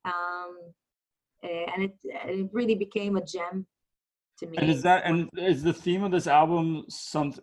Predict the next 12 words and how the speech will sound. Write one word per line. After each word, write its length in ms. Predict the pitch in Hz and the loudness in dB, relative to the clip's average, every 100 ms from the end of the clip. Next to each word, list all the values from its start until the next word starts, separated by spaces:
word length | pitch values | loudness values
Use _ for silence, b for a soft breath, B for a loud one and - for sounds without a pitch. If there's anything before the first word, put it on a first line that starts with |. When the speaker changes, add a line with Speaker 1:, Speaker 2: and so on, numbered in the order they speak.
| 147 | -8
Speaker 2:
surrounding 760 | - 131 135 143 143 135 120 | -2 2 2 2 0 -2 -2
that, 360 | 123 131 202 135 | 2 4 4 2
or 160 | 156 131 | -2 0
what's 220 | 135 151 | 0 0
the 100 | 151 | -2
theme 220 | 131 147 | -4 -2
of 80 | 139 | -2
the 60 | 131 | 0
new 240 | 120 123 | 0 0
album? 460 | 117 113 113 95 - _ _ _ - B B B | -2 -4 -8 -12 -18 _ _ _ -20 B B B
Speaker 1:
So 120 | - 247 | 2 4
yeah, 260 | 185 147 | 4 2